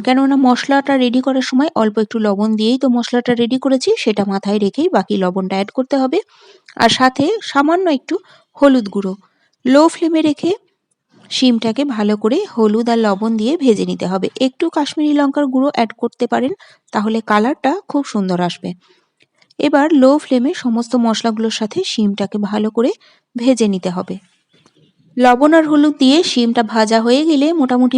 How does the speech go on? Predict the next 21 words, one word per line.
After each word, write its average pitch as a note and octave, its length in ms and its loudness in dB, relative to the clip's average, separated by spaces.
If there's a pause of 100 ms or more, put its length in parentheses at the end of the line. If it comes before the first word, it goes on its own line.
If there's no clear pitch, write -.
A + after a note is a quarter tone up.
মিনিট B3+ 320 4
দুয়েক D4+ 280 2 (100)
একটু C4 140 -4 (100)
লো A#3 140 6
ফ্লেমে A#3 320 0
নাড়াচাড়া A3 460 0
করে C4 140 2 (140)
তারপর A3 400 -2 (640)
ঢাকা B3 300 2
চাপা E4 260 0
দিয়ে D4+ 200 0
রাখতে A3+ 340 0
হবে A3 240 0 (260)
আরও G#3+ 160 2 (140)
দু A#3 80 2 (120)
মিনিট। F3 240 -4 (560)
লো B3 200 6 (100)
ফ্লেমে D#4+ 300 0 (220)
আরও A#3 180 0
দু B3 180 -2
মিনিট A#3 260 -2